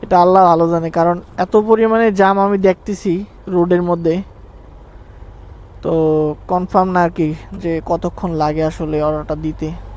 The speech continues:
আচ্ছা, জ্যামের আরেকটা কারণ হচ্ছে এখন তো ন্যাশনাল ডে চলতেছে, যার কারণে প্রত্যেকটা রোডেই আসলে জ্যাম। আর এটা তো মূলত স্পট এরিয়া, মানে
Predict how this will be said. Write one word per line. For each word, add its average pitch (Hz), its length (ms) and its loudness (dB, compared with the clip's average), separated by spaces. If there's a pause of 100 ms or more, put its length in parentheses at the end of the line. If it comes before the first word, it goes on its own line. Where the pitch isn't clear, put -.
(1040)
আচ্ছা, 170 220 2
জ্যামের 185 400 4
আরেকটা 240 320 2
কারণ 240 300 0
হচ্ছে 262 360 -2
এখন 214 480 2
তো 226 140 2
ন্যাশনাল 185 500 0
ডে 190 180 4
চলতেছে, 185 520 -4
যার 170 240 -6
কারণে 196 460 -2 (800)
প্রত্যেকটা - 680 -2
রোডেই 180 520 4 (420)
আসলে 165 480 0
জ্যাম। 156 380 -2
আর 160 180 -4 (240)
এটা 170 300 -4
তো 202 140 0
মূলত 202 360 0
স্পট 185 500 0
এরিয়া, 160 300 -2
মানে 165 180 -4